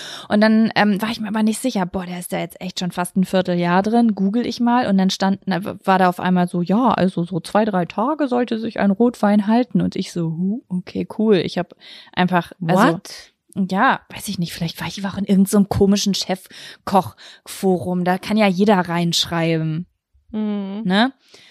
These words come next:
Speaker 1: Aber ja. So viel dazu. So, du hast gerade versucht, das Ganze einzuleiten mit, äh, „Es ist schon der dritte Advent.“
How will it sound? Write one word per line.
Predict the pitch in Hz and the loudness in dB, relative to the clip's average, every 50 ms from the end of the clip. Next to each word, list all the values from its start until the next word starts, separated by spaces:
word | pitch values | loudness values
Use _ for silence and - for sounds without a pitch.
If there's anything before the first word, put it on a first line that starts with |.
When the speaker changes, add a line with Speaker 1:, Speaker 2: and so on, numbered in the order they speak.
| _ _ _ _ _ | _ _ _ _ _
Speaker 1:
Aber | 247 247 233 214 | 2 4 4 4
ja. | 196 180 175 170 170 180 - _ _ _ _ _ _ _ _ _ _ _ _ _ _ - _ | 2 0 -2 -4 -8 -12 -18 _ _ _ _ _ _ _ _ _ _ _ _ _ _ -20 _
So | 208 208 285 294 | -8 -6 -6 -2
viel | - 294 233 | -2 0 2
dazu. | 214 202 196 - - 185 180 - - - _ | 4 2 2 2 -2 -6 -8 -8 -12 -20 _
So, | - 214 269 294 254 | 0 4 4 6 6
du | 214 233 240 | 4 2 0
hast | 262 285 - - | 0 -2 -2 -4
gerade | - 262 254 247 254 | -2 0 0 0 0
versucht, | - 247 233 220 247 277 - - | -2 -2 -2 -2 -4 -8 -6 -8
das | 233 226 - | -10 -6 -2
Ganze | 240 240 233 214 240 - - | 0 0 0 0 -2 -2 -2
einzuleiten | 233 269 311 - - 294 254 240 240 254 262 - 262 247 220 | -2 -2 -2 -4 -4 0 2 4 4 4 2 0 -2 0 2
mit, | 226 233 233 220 - - | 2 2 0 -2 -4 -4
äh, | 214 214 214 - - | -2 -2 -2 -2 -2
„Es | 208 - | -6 -6
ist | - - 311 - - - | -4 -6 -6 -4 -4 -4
schon | 277 254 233 | -2 0 0
der | 208 202 | 0 0
dritte | 190 202 202 247 269 - 254 233 - | 0 -2 -2 -2 -2 0 -2 -2 -2
Advent.“ | 208 208 - _ - 196 185 180 175 165 165 - - - | -4 -6 -8 _ 0 0 2 2 0 -2 -6 -10 -16 -20